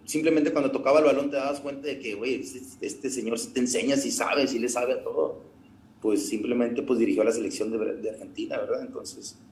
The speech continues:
no era cualquier persona, era un señor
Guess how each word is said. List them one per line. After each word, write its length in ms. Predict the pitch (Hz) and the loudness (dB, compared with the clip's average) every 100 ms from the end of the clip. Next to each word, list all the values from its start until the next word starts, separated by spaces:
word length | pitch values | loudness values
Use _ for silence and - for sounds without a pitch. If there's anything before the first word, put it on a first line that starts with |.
| - | -6
no 160 | 110 | 2
era 180 | 113 120 | 4 4
cualquier 560 | 110 104 - 110 107 - - - - - | 4 4 4 4 4 -2 -12 -20 -8 0
persona, 420 | 101 110 113 120 | 2 4 4 4
era 220 | 120 120 | 4 2
un 180 | 113 110 | -2 -6
señor 400 | 110 117 113 | -4 -2 -2